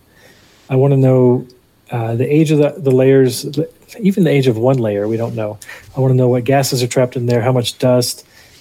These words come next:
is there active chemical processing happen-, happening? Uh, and then that leads us to think about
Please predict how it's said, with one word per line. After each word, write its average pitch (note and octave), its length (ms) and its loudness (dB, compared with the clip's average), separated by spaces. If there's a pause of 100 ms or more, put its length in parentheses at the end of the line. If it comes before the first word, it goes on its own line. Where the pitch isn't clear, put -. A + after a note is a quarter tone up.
(420)
is C#3 240 0
there C3 320 2
active C3+ 480 -2
chemical D#3 500 2
processing E3 840 -2 (120)
happen-, E3 540 -2
happening? E3 460 0 (760)
Uh, A#2+ 280 -2 (200)
and B2+ 200 2
then B2+ 380 2 (1080)
that C3 320 -2
leads C#3 320 0
us C#3 140 0
to - 80 -8
think C#3 220 -2
about C3 500 0